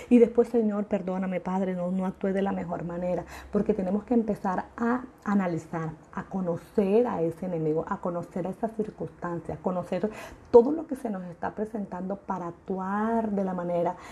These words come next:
correcta. Yo hace días atrás le decía que muchas veces nuestras mamás nos decían, "Hasta que no te aprendas la tabla, no te puedes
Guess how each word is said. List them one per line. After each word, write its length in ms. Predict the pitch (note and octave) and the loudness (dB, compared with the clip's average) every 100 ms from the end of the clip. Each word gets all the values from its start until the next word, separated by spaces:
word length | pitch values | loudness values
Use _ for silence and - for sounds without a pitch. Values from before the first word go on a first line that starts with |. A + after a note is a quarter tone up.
| - - | -18 -4
correcta. 720 | - F#3 F3 G3 G3+ - D#3 | 0 2 4 2 2 -2 -4
Yo 180 | E3 F#3+ | 0 0
hace 360 | G3 A#3 A3 A3 | 4 6 4 2
días 380 | G3+ G#3+ A3+ A#3 | 2 6 6 6
atrás 300 | A3+ G3 F#3+ | 2 0 0
le 100 | G3+ | -2
decía 380 | G3 - F3 F3 | -4 -4 -4 -2
que 80 | |
muchas 320 | G3+ G#3 A#3+ G3+ | -2 -2 -2 -2
veces 320 | G3 A3 G#3+ - - - F#3+ | -2 -4 -4 -8 -20 -6 -4
nuestras 500 | D#3 G#3 G3+ - G3 | 2 2 2 2 2
mamás 340 | F#3+ F#3 F#3+ | 2 2 2
nos 140 | G#3+ G3+ | 4 2
decían, 300 | G3+ G#3+ G3+ | 0 0 2
"Hasta 180 | G#3 | 0
que 60 | G3+ | 0
no 140 | G3 | 0
te 80 | G#3 | 0
aprendas 340 | A3+ A#3+ A#3+ A#3+ | 4 4 4 2
la 140 | A3 | 2
tabla, 320 | G3+ G3+ A3+ | 4 4 4
no 320 | G#3+ F#3 F#3 | 2 2 2
te 160 | F#3 G#3 | 2 0
puedes 580 | - G3 G3+ G#3+ A3 | 0 0 2 2 0